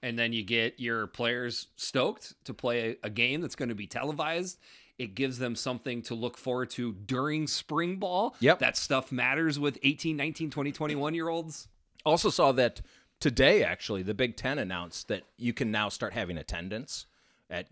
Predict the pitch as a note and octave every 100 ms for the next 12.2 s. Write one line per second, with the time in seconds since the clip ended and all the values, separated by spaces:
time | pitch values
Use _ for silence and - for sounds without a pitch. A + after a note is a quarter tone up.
0 | F#2 A2+ B2 G#2 C3 B2+ B2 C3 A#2 A#2
1 | A2+ G#2+ G#2 G2 G#2+ F#2 E2+ G#2 F2 -
2 | A#2 F#2 E2+ - - F2+ D#2+ - F2+ -
3 | G2 - - G#3 C3+ C3+ G2+ - E3+ D3
4 | A#2+ G2 F#2 F#2 - - _ - F#2+ F2
5 | - _ _ _ C3 B2 C3+ C3+ G#2+ A2+
6 | G2 E2 G#2 - E2+ - A2+ F#2 E2+ -
7 | - F2 G#2 G#2 G2+ F2 G2+ - - G#2
8 | G2 F2+ G#2 G2+ - F#2+ F#2+ D3+ G3+ -
9 | F3 C4+ - - - _ D3+ D#3 E3+ E3
10 | E3 C3+ C3+ C#3 C#3+ C3 A#2+ A2 C3 A#2
11 | G2 G#2 A2+ A#2 A2 C#3+ C#3 G#3 D4 F#2+
12 | D3